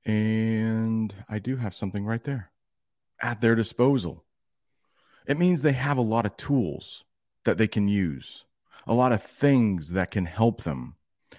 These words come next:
So when you are learning English, some things you have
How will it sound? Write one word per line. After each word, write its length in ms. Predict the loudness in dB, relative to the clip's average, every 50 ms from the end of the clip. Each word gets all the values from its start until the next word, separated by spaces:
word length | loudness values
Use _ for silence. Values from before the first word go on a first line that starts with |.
| -20 -20 -20 -20 -20 -20 _
So 200 | 2 6 6 6
when 400 | 6 6 2 2 2 4 4 4
you 340 | 4 4 4 4 4 2 2 0
are 160 | 0 0 0
learning 420 | 0 0 0 0 2 0 0 -2 -2
English, 640 | -2 0 0 0 0 -2 -4 -4 -8 -14 -16 -20 _ _ _ _ _ _ _ _ _ _ _ _ _ _ _
some 260 | -4 0 2 2 2
things 380 | 2 2 2 2 4 2 2 2
you 120 | 2 2
have 680 | 0 -2 -6 -4 -2 0 2 2 2 2 0 -2 -4 -10